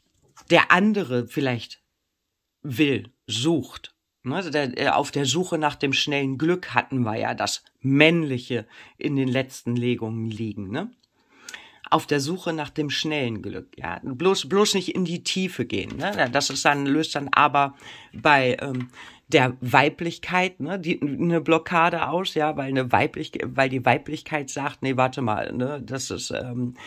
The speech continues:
ich bin hier, ihr wisst, ne, keine Ziege, kein Erholungsort für steif gewordene Glieder, keine Gummipuppe, ja, also ich brauche da schon ein bisschen Tiefe, ne, um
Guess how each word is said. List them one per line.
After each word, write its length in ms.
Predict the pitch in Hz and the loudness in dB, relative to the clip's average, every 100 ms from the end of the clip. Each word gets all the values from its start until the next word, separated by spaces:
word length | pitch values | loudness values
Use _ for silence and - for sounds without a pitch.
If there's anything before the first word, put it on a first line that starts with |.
| - - - | -18 -14 -8
ich 140 | - | 2
bin 140 | 160 | 4
hier, 340 | 156 156 135 - - - - - - - | 6 4 4 0 -12 -16 -20 -16 -12 0
ihr 140 | 151 139 | 2 2
wisst, 220 | 135 - | 0 0
ne, 240 | 147 190 | -2 -2
keine 360 | 180 143 135 135 | 0 2 2 0
Ziege, 520 | - 180 185 202 196 | 0 0 0 0 0
kein 220 | 165 135 | 0 2
Erholungsort 580 | 123 143 147 147 - 139 | 2 2 0 0 -4 -4
für 140 | 151 | -2
steif 260 | - 131 135 | 2 2 0
gewordene 400 | 139 139 143 139 | -4 -2 0 0
Glieder, 460 | 135 160 185 196 196 | -2 -2 4 4 4
keine 320 | 160 143 123 | 0 0 2
Gummipuppe, 840 | 156 180 208 - 208 202 202 196 | 4 4 4 4 2 2 -2 0
ja, 220 | 160 180 | 2 2
also 200 | 135 143 | 2 0
ich 160 | 147 - | -2 -2
brauche 420 | 123 127 156 170 | 6 6 6 4
da 120 | 147 | 2
schon 320 | 131 180 220 180 | 2 2 2 2
ein 120 | 131 | 4
bisschen 420 | 139 - 139 139 | 4 6 2 2
Tiefe, 480 | - 139 147 208 247 | -2 -2 0 0 0
ne, 200 | 190 220 - - - | -2 -6 -8 -12 6
um 240 | 202 196 | 8 8